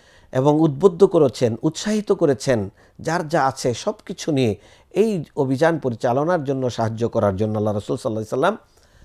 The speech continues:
আপিল করেছেন, আবেদন করেছিলেন। এই জন্য আল্লাহ রাব্বুল আলামিন এখানে, "মান যাল্লাযী ইউকরিদুল্লাহা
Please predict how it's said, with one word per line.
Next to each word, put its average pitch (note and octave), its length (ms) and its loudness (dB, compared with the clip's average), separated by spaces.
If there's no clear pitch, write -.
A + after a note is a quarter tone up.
আপিল C3+ 260 -2
করেছেন, A2 420 -2
আবেদন C3 340 0
করেছিলেন। F2+ 500 -6
এই F#3+ 120 10
জন্য A#3+ 240 10
আল্লাহ F3+ 160 10
রাব্বুল D#3+ 260 6
আলামিন D#3+ 380 8
এখানে, D#3 260 6
"মান E3 240 4
যাল্লাযী D3+ 320 6
ইউকরিদুল্লাহা C3 800 2